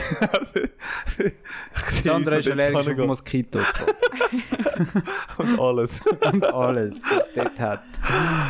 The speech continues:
Speaker 1: Oh.
Speaker 2: Ja, ich glaube, das wär,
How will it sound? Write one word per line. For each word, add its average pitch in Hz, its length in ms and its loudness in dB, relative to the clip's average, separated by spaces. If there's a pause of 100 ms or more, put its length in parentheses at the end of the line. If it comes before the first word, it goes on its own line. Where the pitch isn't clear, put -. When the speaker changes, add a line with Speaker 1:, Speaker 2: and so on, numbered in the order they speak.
(160)
Speaker 1:
Oh. 117 840 0
Speaker 2:
Ja, 139 220 2
ich 170 100 -8
glaube, 170 240 -2 (180)
das 160 240 0
wär, 170 220 2